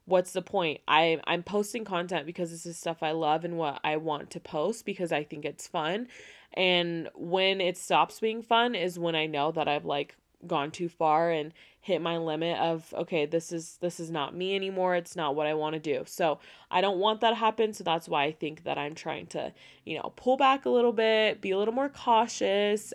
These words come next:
and I, I don't know, just apply things that I've been learning and remembering not to lose myself in this whole thing, because at the end of the day,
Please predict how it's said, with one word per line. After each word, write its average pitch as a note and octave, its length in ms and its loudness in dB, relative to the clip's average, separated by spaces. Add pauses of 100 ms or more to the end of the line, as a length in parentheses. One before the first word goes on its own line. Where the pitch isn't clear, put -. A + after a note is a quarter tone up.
and E3+ 600 -2 (720)
I, G3 340 4 (100)
I F#3+ 160 8
don't E3 120 0
know, D3 260 -6 (260)
just G3+ 260 -6
apply F#3+ 360 4
things F#3 340 -4
that F3 120 2
I've E3+ 160 0
been E3 200 -4
learning E3 420 -2
and D3+ 320 -6
remembering F3 580 -2
not D3 220 -4
to E3+ 120 -12
lose D#3 240 -4
myself E3+ 500 -2
in D#3+ 140 -2
this D#3+ 160 -6
whole F3+ 180 -4
thing, F3 280 -4
because E3 280 -4
at D#3+ 140 -2
the E3+ 120 -6
end D#3+ 140 -4
of D#3+ 80 -8
the E3 80 -2
day, D#3 360 0